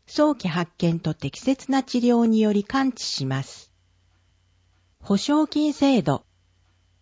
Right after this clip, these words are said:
ハンセン病元患者の家族を対象に、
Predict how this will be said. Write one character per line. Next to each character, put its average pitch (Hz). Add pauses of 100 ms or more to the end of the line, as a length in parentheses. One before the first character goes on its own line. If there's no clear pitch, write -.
ハ 247
ン 247
セ 247
ン 240
病 233
元 226
患 233
者 277
の 269
家 294
族 269
を 202
対 185
象 175
に、 165